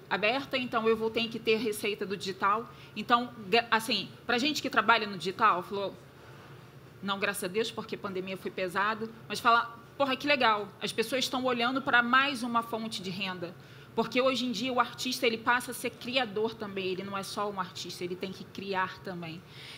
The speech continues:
Então, aí a gente veio o TikTok, que, é, cresceu bastante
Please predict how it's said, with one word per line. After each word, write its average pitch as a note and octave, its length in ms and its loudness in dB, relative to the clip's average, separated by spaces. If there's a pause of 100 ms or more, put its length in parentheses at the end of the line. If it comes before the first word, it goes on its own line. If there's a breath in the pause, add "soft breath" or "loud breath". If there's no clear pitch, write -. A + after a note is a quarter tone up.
(120 loud breath)
Então, A3 340 6
aí A#3+ 320 4
a A3+ 100 2
gente B3 320 0
veio A3+ 460 4
o A3 80 -4
TikTok, A3+ 680 -2 (420 loud breath)
que, G3+ 580 2
é, F#3 200 2
cresceu A3 340 2
bastante A3+ 760 -2